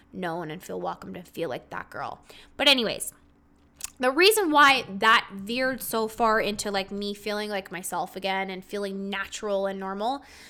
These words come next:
was because I was feeling so shitty about removing all of this stuff. I felt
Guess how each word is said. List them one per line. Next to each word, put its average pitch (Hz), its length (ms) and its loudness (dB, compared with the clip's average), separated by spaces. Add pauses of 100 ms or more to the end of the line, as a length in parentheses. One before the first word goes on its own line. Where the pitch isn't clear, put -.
(540)
was 247 460 4 (220)
because - 440 -4
I 254 120 6
was 302 180 -2
feeling 349 200 -2
so 247 280 -2
shitty 233 600 -4 (400)
about 220 580 0 (220)
removing 214 460 0
all 240 180 2
of 240 60 -6
this 247 160 -6
stuff. 294 420 -2
I 226 140 -4
felt 208 480 -4